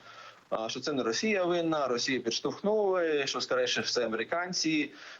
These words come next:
е, імперіалісти підштовхнули Україну до війни з Росією. В-, на жаль, в Туреччині поширені такі антиамериканські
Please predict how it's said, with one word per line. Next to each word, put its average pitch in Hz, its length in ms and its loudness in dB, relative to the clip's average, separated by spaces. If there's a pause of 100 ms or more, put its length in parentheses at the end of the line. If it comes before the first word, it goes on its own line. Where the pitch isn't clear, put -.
е, 120 200 0
імперіалісти 135 1000 2
підштовхнули 123 480 0
Україну 120 360 0
до 113 120 2
війни 110 240 2
з 101 40 -2
Росією. 143 640 2
В-, 123 400 2
на 139 220 0
жаль, 156 480 0
в 123 60 -10
Туреччині 147 400 -2
поширені 135 540 -2
такі 117 300 -6
антиамериканські 131 880 -4